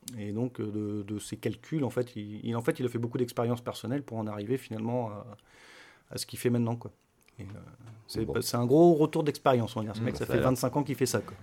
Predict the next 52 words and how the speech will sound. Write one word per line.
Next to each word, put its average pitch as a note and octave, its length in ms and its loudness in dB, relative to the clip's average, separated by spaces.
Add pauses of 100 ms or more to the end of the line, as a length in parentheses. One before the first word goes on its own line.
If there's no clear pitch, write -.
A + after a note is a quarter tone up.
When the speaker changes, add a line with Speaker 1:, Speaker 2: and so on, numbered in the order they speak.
(120)
Speaker 2:
ça - 80 0
a C3+ 60 0
l'air B2+ 160 -4
très G#2 240 -2
intéressant, E2 680 -2
quand A#2 100 -4
même. G#2+ 120 -6
Speaker 1:
Vie, D3+ 340 0
faut - 120 2
aller A#2 120 4
regarder A2+ 320 2
ce A#2+ 80 -2
qu'il G#2+ 140 -10
fait, A#2+ 140 -2
c'est G#2 160 -6
bien, G2 160 -6
je - 100 -12
trouve. - 140 -14 (160)
Speaker 2:
Oui. C#2+ 240 -6 (100)
Speaker 1:
Voilà. G2+ 220 -12 (160)
Bon, G#2+ 120 -6
il, G#2+ 220 -2
il A2 220 -6
devient G#2+ 140 -4
un G#2 60 -4
peu A2+ 120 -2
médiatisé A2 480 -2
maintenant, A2+ 260 0
mais G#2+ 200 -8
après, A#2+ 260 -10
euh, A#2 140 -6 (260)
ça A2+ 200 -6
reste, A#2+ 320 -2
euh, G#2+ 280 -8 (100)
je - 140 -20
pense A#2+ 140 -12
que - 40 -14
ça A2+ 100 -2
reste A#2+ 220 2
un A#2 60 2
mec B2 260 0
qui A#2+ 100 -10
part - 320 -4
sur - 160 -8
des G#2+ 80 -4
principes - 420 -8
de G#2+ 80 -6
vraiment A2+ 280 0
réutilisation A#2+ 960 0
et, G#2 80 -4
euh, G2+ 220 -14 (920)
voilà. A2 160 -14